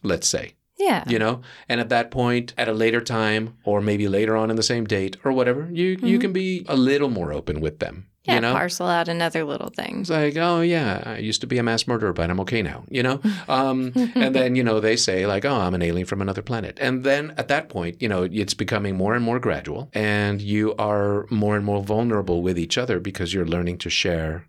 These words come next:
Speaker 1: your perceived imperfections.
Speaker 2: Perceived imperfections and inner truths.
Speaker 1: But you're doing it in a safe way because you're parsing it out.
Speaker 2: Yeah.
Speaker 1: You know, it's almost like training, you
Speaker 2: Mm-hmm.
Speaker 1: know? At
Speaker 2: It
Speaker 1: first, you,
Speaker 2: absolutely
Speaker 1: yeah,
Speaker 2: is
Speaker 1: at
Speaker 2: like
Speaker 1: first you do
Speaker 2: training.
Speaker 1: ten jumping jacks, then afterwards you do forty jumping jacks, and then afterwards you do two hundred, you know?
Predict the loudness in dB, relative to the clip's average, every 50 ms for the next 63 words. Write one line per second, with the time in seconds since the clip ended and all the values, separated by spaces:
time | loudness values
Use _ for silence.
0 | _ _ -6 -2 0 0 0 2 0 0 -2 -4 -6 -6 -6 -2 0 0 0 0
1 | 0 0 -2 -2 -2 -4 -4 -4 -2 -2 -4 -2 -2 -2 -4 -2 -4 -6 -6 -6
2 | -8 -2 0 0 0 -2 -4 -4 -4 -2 -2 0 2 2 2 2 0 -2 -2 -2
3 | -6 -6 -4 -4 -4 -4 -4 -4 -4 -4 -6 -6 -8 -8 -8 -6 -4 -4 -4 -6
4 | -4 -4 -2 -2 -2 -2 -4 -2 -2 -2 -2 -2 -4 -6 -6 -6 -2 -2 0 0
5 | 2 2 2 2 2 2 2 2 2 2 2 2 2 2 0 0 0 0 0 0
6 | 0 -2 -4 -4 -2 -2 -2 -2 -2 -2 -2 0 -2 -2 -4 -6 -6 -8 -8 -10
7 | -10 -14 -18 -8 -4 -2 -2 -2 -2 -4 -6 -4 -2 -2 0 0 0 0 0 0
8 | -2 -2 -4 -4 -4 -2 0 -2 -2 -2 -6 -10 -14 -20 _ _ 0 2 4 4
9 | 4 4 2 0 -2 -4 -6 -6 -2 0 2 2 4 2 2 2 0 0 -2 -2
10 | -4 -2 -2 0 0 0 0 0 0 0 0 2 0 2 2 2 2 2 2 0
11 | 0 0 0 -2 -2 -4 -6 -6 -6 -8 -8 -4 -4 -4 -2 0 0 0 0 0
12 | -2 -2 -2 -2 -2 -2 -2 -2 -2 -2 -2 -2 -2 -2 -2 -2 0 0 0 -2
13 | -4 -6 -6 -8 -10 -10 -8 -10 -10 -8 -6 -4 -2 -2 0 0 -2 -4 -4 -4
14 | -2 0 0 0 0 0 -2 -4 -4 -2 -2 -2 -2 -2 -4 -4 -8 -10 -6 -4
15 | -2 0 0 0 -2